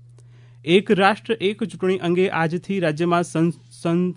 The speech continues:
સંયુક્ત સંસદીય સમિતિની બેઠક યોજાશે. ત્યારે આ બેઠક અગાઉ નાયબ મુખ્યમંત્રી હર્ષ સંઘવીએ ગઈકાલે ગાંધીનગર ખાતે એક મહત્વની બેઠક યોજી. અમારા પ્રતિનિધિ દુર્ગેશ મહેતા જણાવે છે કે બેઠકમાં શ્રી સંઘવીએ રાજ્યના મુખ્ય સચિવ સહિતના અધિકારીઓ સાથે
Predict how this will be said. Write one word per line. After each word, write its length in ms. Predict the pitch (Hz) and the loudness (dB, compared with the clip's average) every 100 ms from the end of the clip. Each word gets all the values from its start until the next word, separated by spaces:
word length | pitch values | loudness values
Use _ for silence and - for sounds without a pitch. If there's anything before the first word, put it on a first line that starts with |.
| - | 0
સંયુક્ત 460 | 180 190 214 - | 4 4 2 -2
સંસદીય 500 | 214 180 180 190 185 | -2 0 0 0 0
સમિતિની 500 | 190 156 147 151 156 | 0 0 0 0 0
બેઠક 420 | 156 135 135 139 143 | 2 0 -2 -4 -4
યોજાશે. 460 | 131 135 135 226 | -4 -4 -4 -8
ત્યારે 480 | 277 _ _ 160 156 | -14 _ _ 2 4
આ 80 | 156 | 2
બેઠક 420 | 147 151 208 196 | 2 0 0 -2
અગાઉ 340 | 170 180 208 | 0 0 0
નાયબ 320 | 170 139 165 202 | 0 0 0 0
મુખ્યમંત્રી 600 | 160 143 180 165 160 175 | -2 -4 -2 -2 0 -2
હર્ષ 300 | 143 147 170 | -2 -4 -6
સંઘવીએ 560 | - 143 165 190 151 - - - | -4 -4 0 0 -2 -6 -20 -2
ગઈકાલે 360 | 156 160 175 175 | 0 4 2 2
ગાંધીનગર 520 | 151 156 202 180 165 | 2 2 2 0 -2
ખાતે 340 | - 156 147 | -6 -8 -4
એક 240 | 196 143 127 | -4 -4 -2
મહત્વની 400 | 156 165 135 135 | -4 -2 -4 -2
બેઠક 400 | 147 120 120 135 | -2 -4 -6 -8
યોજી. 320 | 123 127 - - - - | -6 -8 -12 -18 -20 -6
અમારા 240 | 143 151 156 | 0 2 0
પ્રતિનિધિ 500 | 151 151 156 147 165 | 0 0 0 2 2
દુર્ગેશ 460 | 151 131 151 151 | 0 0 -2 -2
મહેતા 280 | 147 139 156 | -2 0 -2
જણાવે 380 | 151 147 135 139 | 0 -2 -2 -4
છે 180 | - 190 | -4 -6
કે 100 | 175 | -2
બેઠકમાં 500 | 139 135 147 156 156 | -2 -2 -4 -4 -4
શ્રી 160 | 147 | -4
સંઘવીએ 540 | 139 139 139 180 175 214 - - - | -6 -6 -2 0 0 -4 -10 -18 -4
રાજ્યના 420 | 143 151 160 175 | 0 2 2 2
મુખ્ય 320 | 151 151 - | 0 -2 -2
સચિવ 320 | 214 170 160 175 | -4 -2 -2 -2
સહિતના 400 | - 151 175 143 | -2 -6 -4 -4
અધિકારીઓ 480 | 127 127 139 139 | -2 -2 -2 -2
સાથે 440 | 139 180 185 135 | -4 -4 -4 -6